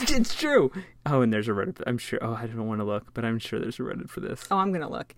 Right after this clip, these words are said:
Speaker 2: And if there's a
Speaker 1: <laughs>
Speaker 2: Reddit, and if there's a Lorax porn on Reddit, I'm gonna put the link in our bio.
Speaker 1: <laughs> No, don't. Don't.
Speaker 2: So anyway, that's not the worst thing that's gonna happen, because right after he publishes this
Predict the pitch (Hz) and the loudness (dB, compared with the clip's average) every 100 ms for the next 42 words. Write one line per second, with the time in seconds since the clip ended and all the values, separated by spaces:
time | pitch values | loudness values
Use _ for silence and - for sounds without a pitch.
0 | - 190 - 285 - 226 233 214 180 185 | 6 8 10 10 10 10 8 6 4 4
1 | 190 - 196 185 - 196 185 208 226 226 | 0 -2 0 0 2 0 2 2 4 4
2 | 170 160 165 - 165 160 165 - - 165 | 4 2 -2 -4 -2 0 -2 -6 -2 2
3 | 165 156 147 175 - 165 - - 180 190 | 2 0 0 -2 -2 -6 -8 -2 2 2
4 | 185 160 160 156 147 147 143 143 143 - | 2 0 -2 0 -2 -4 -4 -2 -2 -4
5 | - 165 190 180 277 220 180 - 277 - | -6 6 8 10 8 8 4 2 0 -2
6 | - - - - - - - - 196 - | -6 -8 -10 -12 -12 -16 -12 -4 -4 -2
7 | 240 - - - 294 247 269 269 240 262 | -6 -6 -4 4 6 8 8 8 8 6
8 | 285 311 294 247 170 160 - 147 151 - | 4 2 4 6 6 4 2 -2 -2 -2
9 | 156 151 143 151 156 160 196 202 226 208 | -2 0 0 0 -2 0 0 2 2 4
10 | 202 - 196 214 247 254 233 190 180 180 | 2 0 2 4 6 4 4 2 2 2
11 | 156 165 - 160 143 143 156 - - | 2 2 2 0 2 2 2 0 -12